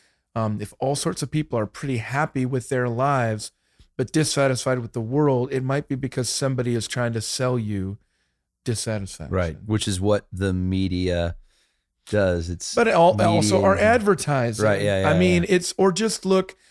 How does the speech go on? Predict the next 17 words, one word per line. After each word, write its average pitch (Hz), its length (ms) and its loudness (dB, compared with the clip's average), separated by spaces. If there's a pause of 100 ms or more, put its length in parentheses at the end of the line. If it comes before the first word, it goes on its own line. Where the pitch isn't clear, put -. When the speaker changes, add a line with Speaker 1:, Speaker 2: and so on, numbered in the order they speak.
(240)
Speaker 1:
you 160 140 0
and 156 80 4
I 151 120 4
love 151 240 2
sports. 143 640 -2
Well, 135 440 4 (720)
every 156 640 2
single, 135 920 -2
I 143 60 -2
mean, 139 80 2
almost 139 220 0
every 139 180 2
advertisement 147 640 0
now 143 180 0
is 135 80 -2
about 131 300 -2
gambling 160 640 -2